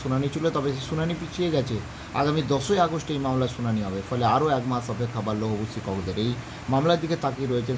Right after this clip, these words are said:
সুপারিশপত্র পেয়ে যাওয়া হবু শিক্ষকরা। পঞ্চায়েত ভোটে আগে নিয়োগ না হলে কর্মশিক্ষা শারীরশিক্ষা বারোশো আশি জন সুপারিশপত্র পাওয়া চাকরি প্রার্থী ভোট বয়কট করবেন জানিয়েছিলেন, কিন্তু ভোট মিললেও মামলার সমাধান হয়নি, বাড়ছে অপেক্ষা।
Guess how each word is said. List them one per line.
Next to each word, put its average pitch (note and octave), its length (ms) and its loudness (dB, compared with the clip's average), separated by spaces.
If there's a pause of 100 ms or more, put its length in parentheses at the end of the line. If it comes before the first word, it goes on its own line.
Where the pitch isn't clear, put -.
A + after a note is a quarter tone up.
সুপারিশপত্র C#3 500 -2 (140)
পেয়ে A#2 160 2 (100)
যাওয়া G#2+ 240 2
হবু A2 160 0 (100)
শিক্ষকরা। F2+ 420 -6 (1000)
পঞ্চায়েত F3+ 360 4
ভোটে G3+ 200 4 (280)
আগে E3+ 160 2 (340)
নিয়োগ D#3+ 180 2 (100)
না D#3+ 100 4
হলে D#3+ 200 2
কর্মশিক্ষা D3 440 -2
শারীরশিক্ষা C3+ 420 -2
বারোশো C3+ 360 2
আশি C3 220 -2
জন D3 180 -2
সুপারিশপত্র B2+ 400 -2 (100)
পাওয়া A#2+ 160 2
চাকরি A#2 260 2
প্রার্থী B2 260 -2
ভোট C3 180 2
বয়কট A#2+ 260 0 (100)
করবেন A2+ 300 2
জানিয়েছিলেন, A#2 500 0
কিন্তু A#2+ 220 0
ভোট B2+ 220 0
মিললেও C3 280 2 (380)
মামলার D3+ 380 2
সমাধান A2 340 0 (180)
হয়নি, G#2+ 280 2 (100)
বাড়ছে G#2 360 -2 (480)
অপেক্ষা। A#2 380 -6